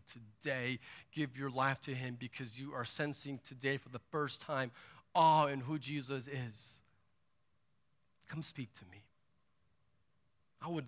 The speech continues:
love to pray with you after the service so you can know Jesus and you can continue pressing forward and following him with this amazing faith family.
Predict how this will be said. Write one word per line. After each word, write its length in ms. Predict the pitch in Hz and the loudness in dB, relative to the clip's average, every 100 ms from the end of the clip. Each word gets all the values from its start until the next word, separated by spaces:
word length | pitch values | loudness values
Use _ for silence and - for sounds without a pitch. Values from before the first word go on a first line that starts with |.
| 151 | -4
love 600 | 135 143 156 131 117 - | -8 4 6 6 2 -6
to 100 | 123 | -14
pray 300 | - 156 123 | -8 -4 -4
with 180 | 107 104 113 | -6 -12 -10
you 120 | 110 | -10
after 180 | 104 110 | -10 -10
the 80 | |
service 600 | 101 123 104 95 101 - - _ _ _ _ _ _ _ _ _ _ _ _ _ | -10 -8 -10 -14 -18 -20 -20 _ _ _ _ _ _ _ _ _ _ _ _ _
so 140 | - 170 | -10 -8
you 40 | |
can 240 | - 135 | -6 -4
know 180 | 143 131 | -4 -4
Jesus 360 | 117 117 104 - - - - _ _ _ _ _ _ _ _ _ _ _ _ _ _ _ - | -6 -10 -12 -16 -20 -20 -20 _ _ _ _ _ _ _ _ _ _ _ _ _ _ _ -6
and 100 | 147 | -4
you 80 | 135 | -2
can 220 | 139 117 | -4 -6
continue 600 | - 135 - 170 147 123 - - | -6 -8 -2 -2 -2 -4 -8 -14
pressing 380 | - 180 - 151 | -6 -4 -4 -8
forward 540 | - 175 139 120 117 117 | -6 -2 -2 0 -2 -4
and 100 | 107 | 0
following 460 | 143 135 127 120 | 2 2 0 -4
him 380 | 113 135 113 104 - - - - | -4 -4 -4 -8 -14 -20 -16 -8
with 160 | 120 - - | -8 -8 -14
this 600 | 127 143 107 101 - - _ _ _ _ - | 0 2 2 -2 -10 -12 _ _ _ _ -10
amazing 720 | 135 147 120 113 104 107 101 95 _ _ _ - | -8 -4 -4 -4 -8 -8 -10 -14 _ _ _ -14
faith 260 | 104 95 | -12 -12
family. 180 | - - | -16 -18